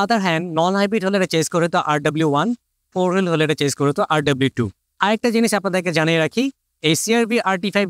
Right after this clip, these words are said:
গাড়িগুলোর কিন্তু ট্রান্সমিশন হলো সিভিটিআই। So আপনার ডিসিটি ডুয়াল ক্লাস ট্রান্সমিশনের প্যারা নিয়ে কোনো ভুগতে হবে না, যেহেতু এগুলো সিভিটি ট্রান্সমিশন, it will run like Toyota cars। আর আজকে আমাদের যে গাড়িটা, এটা হলো ইএক্স মাস্টারপিস,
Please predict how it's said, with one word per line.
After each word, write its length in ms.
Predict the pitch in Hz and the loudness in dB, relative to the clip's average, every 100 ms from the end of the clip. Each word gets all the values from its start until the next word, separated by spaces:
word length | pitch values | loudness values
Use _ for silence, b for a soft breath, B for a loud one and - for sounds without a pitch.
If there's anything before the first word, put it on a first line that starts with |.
| 165 | 0
গাড়িগুলোর 340 | 165 165 175 - | 0 0 -2 0
কিন্তু 180 | 151 165 | -2 -2
ট্রান্সমিশন 460 | - 185 - 180 185 165 | -2 -2 -2 -2 0 0
হলো 180 | 151 160 160 _ _ | 2 0 -4 _ _
সিভিটিআই। 520 | - 220 190 165 127 107 - _ - | -2 0 0 0 0 -2 -14 _ -6
So 60 | - 196 | -2 0
আপনার 180 | 214 190 | 0 0
ডিসিটি 340 | 202 196 220 208 175 | 0 0 -2 -2 0
ডুয়াল 160 | 190 185 | -2 0
ক্লাস 140 | 190 - | -2 0
ট্রান্সমিশনের 560 | 180 - 175 185 185 180 - _ | -4 -2 -2 0 0 -2 -8 _
প্যারা 200 | 165 170 | 0 2
নিয়ে 120 | 180 165 | 0 -2
কোনো 100 | 165 139 | -2 -2
ভুগতে 200 | 143 165 | -2 -2
হবে 120 | 160 170 | 0 0
না, 60 | 196 247 _ _ 127 | -2 -4 _ _ -2
যেহেতু 220 | 165 160 180 | -2 0 0
এগুলো 160 | 180 170 | 0 0
সিভিটি 260 | 185 190 185 | 0 0 0
ট্রান্সমিশন, 480 | 175 160 - 165 185 226 - _ 185 | 0 -2 -2 -2 -2 -2 -8 _ -2
it 80 | 190 | 0
will 120 | 202 180 | 0 0
run 120 | 175 170 | 0 0
like 140 | 180 - | -2 0
Toyota 260 | 156 143 139 123 | -2 0 -2 -2
cars। 240 | 104 101 - - _ - | -6 -8 -10 -12 _ -4
আর 80 | 156 180 180 | -4 0 -4
আজকে 180 | - 247 | 0 0
আমাদের 220 | 233 214 202 | 0 0 0
যে 60 | 190 175 | 0 0
গাড়িটা, 280 | 160 156 226 170 | 0 0 -2 0
এটা 100 | 175 | 0
হলো 100 | 175 160 | 0 0
ইএক্স 200 | 175 - 175 | -2 0 -2
মাস্টারপিস, 480 | 170 190 175 220 | 0 -2 0 0